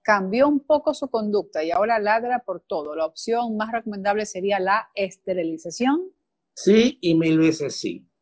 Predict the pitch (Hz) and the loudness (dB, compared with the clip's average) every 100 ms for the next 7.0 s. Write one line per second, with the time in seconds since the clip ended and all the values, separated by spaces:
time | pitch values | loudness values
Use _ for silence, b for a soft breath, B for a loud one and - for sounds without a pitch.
0 | - - - 147 151 202 269 262 220 - | -12 -4 2 6 8 6 4 0 -2 -4
1 | _ - 151 147 185 214 247 180 160 165 | _ -6 -4 2 2 2 -2 -4 -4 -4
2 | 147 127 - 107 101 131 147 139 135 117 | -4 -6 -14 -16 -12 -6 -6 -4 -6 -6
3 | 104 - _ 113 135 156 143 156 160 151 | -8 -18 _ -2 0 2 2 2 2 0
4 | 139 120 127 135 135 135 131 127 113 110 | -2 -2 0 -2 -2 -4 -4 -4 -2 0
5 | 139 135 120 - 117 135 143 131 123 120 | 0 0 -2 0 0 0 -4 -8 -10 -10
6 | 139 127 120 123 113 - 78 - - | -10 -12 -14 -14 -12 -12 -14 -16 -20